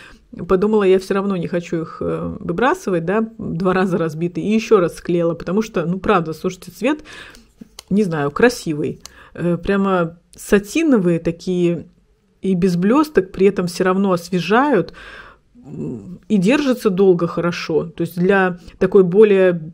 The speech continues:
бюджетной, что ли, косметики, да, ну, или как драгстор называется, да, аптечный, на iHerb я их покупала, э, они называются вот так, Rose семьдесят три двадцать два.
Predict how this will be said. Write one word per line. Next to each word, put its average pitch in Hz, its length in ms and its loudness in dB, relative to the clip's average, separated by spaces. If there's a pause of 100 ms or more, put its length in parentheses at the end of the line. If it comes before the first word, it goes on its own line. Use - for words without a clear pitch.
бюджетной, 190 560 0
что 180 220 0
ли, 175 180 0
косметики, 202 640 -2
да, 202 180 0
ну, 220 160 2
или 175 140 2
как 165 200 -2
драгстор 180 520 -2
называется, 165 560 -4
да, 202 240 -4 (120)
аптечный, 170 680 -2 (680)
на 202 140 0
iHerb 196 300 0
я 175 120 2
их 170 120 -4
покупала, 233 600 0 (420)
э, 180 280 -2
они 202 160 2
называются 214 540 2
вот 185 140 -2
так, 170 300 -2
Rose 180 520 0 (260)
семьдесят 180 460 -4
три 233 160 -2
двадцать 185 360 -2
два. 151 300 -2